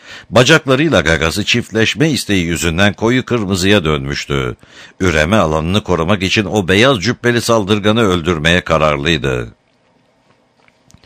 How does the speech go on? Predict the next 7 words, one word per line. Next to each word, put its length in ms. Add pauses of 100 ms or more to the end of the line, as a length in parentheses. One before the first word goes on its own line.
(500)
Leon 280
iki 220
masayı 680
İsmail'i 520
kurtarmaları 720
için 240
yolladı. 680